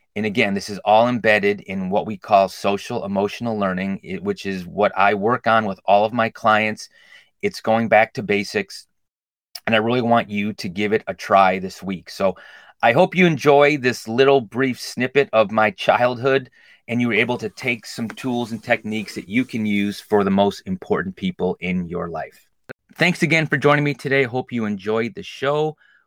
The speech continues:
We have just hit eighteen hundred downloads over the last couple of months. Been averaging between a hundred and a hundred and seventy-five downloads, so I really appreciate the support.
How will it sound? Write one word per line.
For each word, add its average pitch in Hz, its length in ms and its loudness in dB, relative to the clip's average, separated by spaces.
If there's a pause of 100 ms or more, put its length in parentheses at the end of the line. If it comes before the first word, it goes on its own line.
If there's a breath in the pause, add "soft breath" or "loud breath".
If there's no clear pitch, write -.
(100)
We 117 240 -4
have 110 260 -4
just 123 360 -4
hit 165 320 -2 (300)
eighteen 139 520 -2
hundred 120 480 -2
downloads 131 720 0
over 101 240 -2
the 95 80 -6
last 101 400 -6
couple 107 320 -4
of 95 80 -2
months. 117 420 -4 (440 soft breath)
Been 113 160 0
averaging 120 440 0
between 117 520 -4
a 104 60 -6
hundred 135 380 -4
and 131 120 -2
a 104 40 -8
hundred 117 280 -4
and 107 100 -6
seventy-five 101 1000 -2 (440 soft breath)
downloads, 110 500 2
so 104 140 0
I - 20 4
really 113 380 0
appreciate 110 600 -4
the 104 80 -6
support. - 560 0